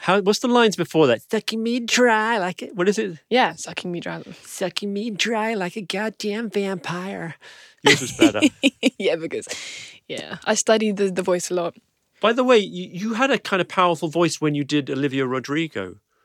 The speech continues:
Speaker 2: Just then?
Speaker 1: Yeah.
Speaker 2: Oh, yeah, I've got multiple voices.
Speaker 1: You've
Speaker 2: That's
Speaker 1: got different registers that
Speaker 2: I
Speaker 1: you
Speaker 2: can
Speaker 1: can
Speaker 2: do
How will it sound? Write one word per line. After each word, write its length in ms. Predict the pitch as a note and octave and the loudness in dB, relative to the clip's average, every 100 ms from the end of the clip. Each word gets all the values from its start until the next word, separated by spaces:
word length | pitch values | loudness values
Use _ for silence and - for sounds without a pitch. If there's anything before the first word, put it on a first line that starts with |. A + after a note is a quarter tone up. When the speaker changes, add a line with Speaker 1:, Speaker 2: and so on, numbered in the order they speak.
| - | -2
Speaker 2:
Just 220 | A3 A3 | 2 4
then? 300 | A3 - F3+ - | 4 2 -4 -8
Speaker 1:
Yeah. 280 | C#3 A#2 F2+ _ _ _ _ _ - | -4 -4 -6 _ _ _ _ _ 4
Speaker 2:
Oh, 140 | C#4+ | 8
yeah, 200 | F4+ G#4+ - | 10 8 8
I've 240 | D#4+ F4+ | 6 4
got 160 | C4+ E4 - - | 4 -2 -2 -4
multiple 540 | A#3 C4 D4 - C4 | 2 4 2 -4 -4
voices. 280 | A#3+ C#4+ C#4 | 0 0 0
Speaker 1:
You've 60 | G#3+ | 2
Speaker 2:
That's 140 | - | 2
Speaker 1:
got 160 | - D3+ | 2 0
different 380 | - - D3+ D3 | 0 0 0 2
registers 560 | E3+ F3 - - D#3+ | 2 0 -4 -2 0
that 80 | F4 | 4
Speaker 2:
I 40 | |
Speaker 1:
you 40 | G#4+ | 4
Speaker 2:
can 120 | C5 | 4
Speaker 1:
can 60 | |
Speaker 2:
do 60 | A#4+ | 6